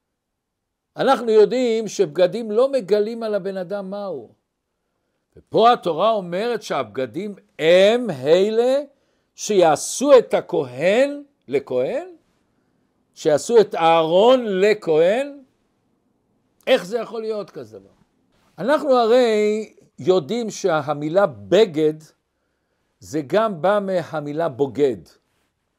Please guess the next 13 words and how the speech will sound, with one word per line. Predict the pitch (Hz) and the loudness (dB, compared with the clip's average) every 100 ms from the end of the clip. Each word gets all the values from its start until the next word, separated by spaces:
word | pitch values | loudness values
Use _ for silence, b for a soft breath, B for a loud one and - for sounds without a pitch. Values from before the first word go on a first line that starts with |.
| _ _ _ _ - | _ _ _ _ -2
למה | 123 156 170 156 | 0 0 0 -4
בגד | 92 143 143 151 | 0 0 0 -2
ובוגד, | 135 113 120 113 139 | -2 -4 -6 -6 -8
מה | 131 127 | -10 -14
הקשר? | 120 107 95 139 | -14 -18 -16 -18
פשוט | 135 139 190 | -18 -14 -14
מאוד. | 208 233 226 _ _ _ _ _ _ _ _ | -12 -14 -14 _ _ _ _ _ _ _ _
הרבה | 120 220 | 2 4
פעמים | 220 220 | 4 2
אנחנו | 220 202 156 | 2 -2 -4
רואים | 180 214 180 | -2 -2 -2
בן | 180 | -4
אדם | 170 160 190 190 185 | -4 -4 -4 -6 -10